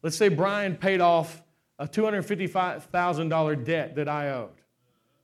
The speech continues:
for no reason whatsoever, just paid it off. And then Dan owed me five bucks.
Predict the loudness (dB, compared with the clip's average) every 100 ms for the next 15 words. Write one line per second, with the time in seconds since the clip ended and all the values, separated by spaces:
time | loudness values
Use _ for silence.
0 | _ -6 -2 2 2 2 2 0 0 -2
1 | -2 -4 -2 -2 -2 -2 -6 -8 -6 -2
2 | 0 0 -2 -4 -12 -20 _ _ _ _
3 | _ _ _ -6 -2 0 0 0 2 2
4 | 2 0 -4 0 2 2 2 2 2 0
5 | -6 -12 -12